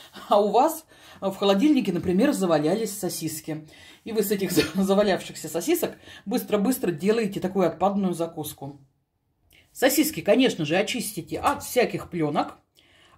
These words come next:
а чеснок измельчите. Я просто чеснок натру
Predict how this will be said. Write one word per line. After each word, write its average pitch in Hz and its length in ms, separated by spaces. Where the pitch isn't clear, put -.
а 247 140
чеснок 226 720
измельчите. 226 840
Я 311 160
просто 226 320
чеснок 190 440
натру 294 440